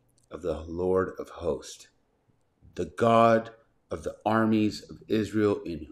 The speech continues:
whom you've taunted." That's huge, guys. He's not looking at his weapons.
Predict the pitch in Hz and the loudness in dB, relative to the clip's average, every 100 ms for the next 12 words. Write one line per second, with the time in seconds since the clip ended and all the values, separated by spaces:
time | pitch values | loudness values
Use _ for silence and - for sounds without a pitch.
0 | - 117 117 113 107 104 - - _ - | -6 0 2 2 2 -4 -18 -20 _ -20
1 | _ 80 78 76 - - - _ _ _ | _ -10 -8 -10 -14 -20 -20 _ _ _
2 | _ _ _ _ _ _ _ _ _ _ | _ _ _ _ _ _ _ _ _ _
3 | _ _ _ - - - - - - - | _ _ _ -20 -20 -20 -20 -20 -20 -20
4 | _ - - - 110 - - 95 76 - | _ -20 -10 0 2 2 -4 -6 -6 -10
5 | - - - _ _ _ _ _ _ _ | -12 -14 -20 _ _ _ _ _ _ _
6 | _ - _ _ _ _ _ 120 107 113 | _ -20 _ _ _ _ _ -6 -2 2
7 | 120 135 - 110 117 113 107 101 90 80 | 4 2 0 -4 -2 -2 0 0 -4 -4
8 | 87 87 - 69 69 - - | -6 -6 -12 -18 -18 -20 -20